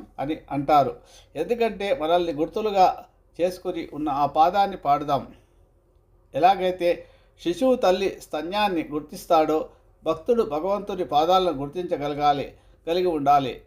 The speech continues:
సుకుమారమైన నిద్ర అంటే లోకరక్షణ కోసం తాను చేసే సాత్విక యోగ నిద్ర. మన కోసం ఇంకా ఏమి చేస్తా, ఏమి చేస్తే బాగుపడతాం అని ఏర్పాటు చేసుకున్న స్థానం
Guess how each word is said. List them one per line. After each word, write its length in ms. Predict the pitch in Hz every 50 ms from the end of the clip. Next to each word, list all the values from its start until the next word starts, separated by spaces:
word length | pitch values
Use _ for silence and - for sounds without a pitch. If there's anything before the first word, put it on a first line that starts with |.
| _ -
సుకుమారమైన 800 | - - 175 - 185 208 226 240 254 247 240 240 233 226 214
నిద్ర 500 | 196 156 147 151 143 151 180 185 160 - - - - -
అంటే 420 | 143 147 147 - 165 156 - - -
లోకరక్షణ 600 | 135 156 175 175 185 175 180 180 - 190 175 170
కోసం 400 | 151 160 151 139 131 135 107 - - _ _ -
తాను 260 | - 139 147 151 147 - -
చేసే 280 | 156 165 160 - 190 180
సాత్విక 480 | 180 - 151 156 170 - - 196 -
యోగ 340 | 190 165 156 156 165 170 160
నిద్ర. 320 | 151 143 123 127 123 110 - - - _ _ _ _ _ _ _ _ _ _ _ _ _ -
మన 140 | 160 180 190
కోసం 420 | 180 196 220 214 - 254 247 233
ఇంకా 440 | - 156 170 175 - 202 202 - - -
ఏమి 240 | 156 160 180 190 185 196
చేస్తా, 440 | 185 180 180 - 180 170 160 175 - - _ _ _ _ _ -
ఏమి 160 | 160 190 220 220
చేస్తే 420 | 214 220 220 214 214 - 226 214
బాగుపడతాం 680 | 202 175 175 185 190 180 180 185 180 185 190 185 180 - -
అని 220 | - 151 175 170 156
ఏర్పాటు 460 | 160 170 170 180 175 175 156 - 160
చేసుకున్న 400 | 156 156 - - 160 147 151 151
స్థానం 440 | 147 - - 151 160 165 165 156